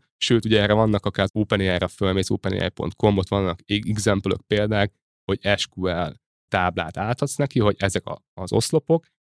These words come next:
ezek a táblák, csinálj nekem egy S Q L query-t. Van egyébként olyan, olyan startup, trichannel dot com például, hogy összekötöd adatbázissal, és tetszés kiírásként tudsz beadni. Tehát humán nyelven megfogalmazod azt, amíg beszerzőként, ügyfélszolgálatosként,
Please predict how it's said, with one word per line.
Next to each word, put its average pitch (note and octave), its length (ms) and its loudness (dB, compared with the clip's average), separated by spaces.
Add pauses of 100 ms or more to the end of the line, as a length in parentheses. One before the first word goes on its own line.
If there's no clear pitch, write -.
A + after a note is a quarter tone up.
ezek G2 220 -2
a - 60 -20
táblák, C3 500 2 (320)
csinálj G2 280 2
nekem G2+ 260 0
egy G#2 100 0
S - 60 -8
Q - 140 -10
L - 160 -4
query-t. F2+ 260 0 (260)
Van A#2+ 180 4
egyébként G#2 380 2
olyan, G2 320 2
olyan G2 240 0
startup, G2 640 0
trichannel G2 760 0
dot G2 260 -6
com B2 280 2
például, A2 600 2
hogy G2 220 0 (260)
összekötöd F2 360 -2
adatbázissal, G#2 760 0
és G2 240 0
tetszés - 360 2
kiírásként - 400 -6
tudsz F2 140 -6
beadni. - 460 -6 (300)
Tehát G#2 200 -8 (260)
humán A#2 240 2
nyelven G2 360 2
megfogalmazod F#2+ 680 -2
azt, F2+ 200 -2
amíg F2 180 -6
beszerzőként, G2 840 2
ügyfélszolgálatosként, F#2+ 1120 -2